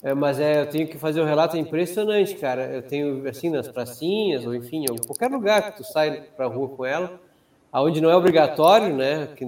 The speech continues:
que é um lugar fechado, ou seja, mesmo na rua, as pessoas não usam mais máscara, cara. É impressionante. É, é assim,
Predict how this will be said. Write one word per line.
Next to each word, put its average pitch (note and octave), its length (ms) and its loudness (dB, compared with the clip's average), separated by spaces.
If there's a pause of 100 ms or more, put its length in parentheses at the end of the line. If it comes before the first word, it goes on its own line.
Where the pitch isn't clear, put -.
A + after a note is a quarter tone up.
que A#2+ 220 -8
é A#2+ 80 0
um A#2+ 100 -2
lugar A#2+ 220 -2
fechado, D3 540 -2
ou A#2+ 60 -6
seja, C#3 340 -4
mesmo C3 400 -2
na C#3 80 0
rua, F#3+ 420 0 (300)
as A#2 100 -10
pessoas D#3+ 300 -6
não F3+ 480 0
usam A#3 240 -4
mais A#3+ 180 -6
máscara, A3+ 440 -6
cara. A#2+ 400 -20
É B2+ 40 -10
impressionante. D3+ 1120 -4
É, B2 380 -8
é B2 40 -4
assim, E3+ 520 -4